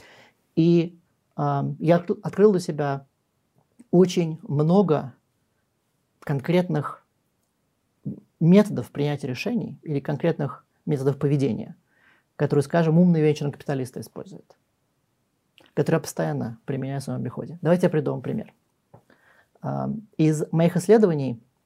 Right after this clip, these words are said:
и, кстати говоря, я очень советую всем интерпренерам, а, которые нас смотрят, стартаперам, которые поднимают деньги, изучить этот вопрос очень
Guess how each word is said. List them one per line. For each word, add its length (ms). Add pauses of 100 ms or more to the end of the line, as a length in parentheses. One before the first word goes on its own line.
(640)
и, 120
кстати 240
говоря, 220
я 60
очень 180
советую 500 (360)
всем 520 (240)
интерпренерам, 800 (540)
а, 260
которые 260
нас 100
смотрят, 520 (100)
стартаперам, 600 (180)
которые 280 (200)
поднимают 420
деньги, 420 (280)
изучить 340
этот 120
вопрос 300
очень 300